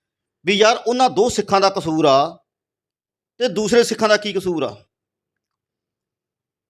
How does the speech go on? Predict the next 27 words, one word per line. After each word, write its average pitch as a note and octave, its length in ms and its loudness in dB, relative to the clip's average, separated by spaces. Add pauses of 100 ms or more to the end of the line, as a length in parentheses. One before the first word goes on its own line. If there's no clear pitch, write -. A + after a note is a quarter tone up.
(840)
ਹਾਂ, E3 140 4
ਮੈਂ B3 140 2
ਫੇਰ G#3+ 220 2
ਇਹ B3+ 100 -2
ਗੱਲ A3 140 0
ਮੰਨਦਾ E3+ 320 -4 (760)
ਵੀ C#3 140 -6
ਦੂਸਰਾ G3 380 2
ਕੀ A3 180 -4
ਕਸੂਰ F#3 320 -4
ਆ D3+ 120 4 (440)
ਜੇ E3 200 2
ਇੱਕ F3 200 -2
ਨੇ F3+ 120 4
ਕੋਈ E3 120 0
ਗਲਤੀ F3 260 2
ਕੀਤੀ D3+ 300 -6
ਆ, G3 60 2
ਪਰ A#3+ 140 2
ਮੈਂ A#3+ 200 2
ਨਾਲ B3 180 2
ਇਹ A#3+ 160 -4
ਵੀ C#4 120 -2
ਕਹਿੰਦਾ A#3+ 360 -2 (380)
ਵੀ C4+ 120 2 (140)
ਉਦੋਂ B3+ 280 4
ਉਹ B3+ 280 4